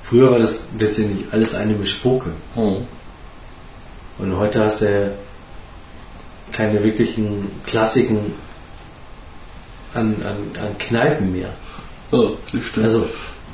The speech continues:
Speaker 1: es gibt noch den Handschuh, es gibt noch den Elbschlosskeller, klar, das sind so
Speaker 2: Hm.
Speaker 1: die Kneipen von früher und da sind auch immer noch die gleichen Leute hinter dem
Speaker 2: Ja.
Speaker 1: Tresen. Aber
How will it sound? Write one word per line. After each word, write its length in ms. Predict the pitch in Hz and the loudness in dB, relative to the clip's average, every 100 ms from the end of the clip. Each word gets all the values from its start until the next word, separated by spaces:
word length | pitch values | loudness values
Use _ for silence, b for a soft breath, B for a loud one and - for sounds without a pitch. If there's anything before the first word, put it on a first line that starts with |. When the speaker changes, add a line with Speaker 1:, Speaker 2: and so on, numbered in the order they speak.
| - | -8
Speaker 1:
es 120 | 110 95 | -4 -2
gibt 140 | 107 - - - | -4 -10 -12 -4
noch 180 | 107 - | -4 -2
den 240 | 101 87 | -2 0
Handschuh, 520 | 117 151 147 147 147 | 2 4 4 4 6
es 160 | 143 - | 6 4
gibt 140 | - | 2
noch 120 | 107 101 | 0 -2
den 400 | 107 101 95 - | -2 -2 -2 2
Elbschlosskeller, 800 | 139 143 147 - 135 127 127 - | 4 6 6 6 6 6 6 2
klar, 440 | - 110 120 156 - | 0 2 2 0 -4
das 180 | 120 110 | -8 -2
sind 140 | 113 101 | 2 4
so 60 | |
Speaker 2:
Hm. 60 | - | 4
Speaker 1:
die 300 | 101 98 92 - - - - | 2 0 -4 -8 -16 -12 0
Kneipen 340 | 113 110 104 | 2 2 -2
von 160 | 98 92 | -4 0
früher 420 | 135 165 180 110 | 4 6 6 4
und 80 | 107 | 2
da 60 | |
sind 240 | 104 110 110 | 2 2 0
auch 140 | 107 - | -6 -2
immer 220 | 127 139 123 | 4 8 6
noch 80 | 117 | 4
die 120 | 110 | 2
gleichen 360 | 110 110 117 | 2 4 2
Leute 280 | 104 110 107 | 2 2 2
hinter 200 | 104 101 | 0 0
dem 120 | 101 92 | 2 4
Speaker 2:
Ja. 60 | |
Speaker 1:
Tresen. 320 | 90 143 90 - B B B B B B 113 | 4 4 2 -4 B B B B B B 2
Aber 340 | 107 107 | 2 2